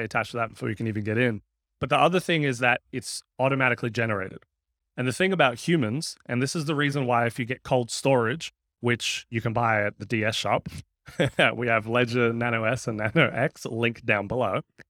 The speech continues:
They're really great, but cold storage, the reason why when you set up a cold storage, it gives you the,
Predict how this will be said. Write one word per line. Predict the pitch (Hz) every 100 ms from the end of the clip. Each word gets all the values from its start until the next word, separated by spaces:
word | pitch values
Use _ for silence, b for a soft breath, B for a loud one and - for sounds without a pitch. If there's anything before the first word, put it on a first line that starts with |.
| _ _ _ _ _ _ -
They're | 135
really | 147
great, | 120 101 -
but | 104 _ _ -
cold | 156 151
storage, | - 120 107 156 - _ _ _ _ _ _ _ _
the | 120 139
reason | 143 180 208 190
why | 165 156
when | 151 151
you | 143 143 _ -
set | - 156
up | 147 -
a |
cold | 135 131 131 -
storage, | - 143 175 185 - _ _ _ _
it | 160 160 120 -
gives | - 165 165 147 151
you | 180 202 226 220 _ _ _ _ -
the, | 127 160 156 151 143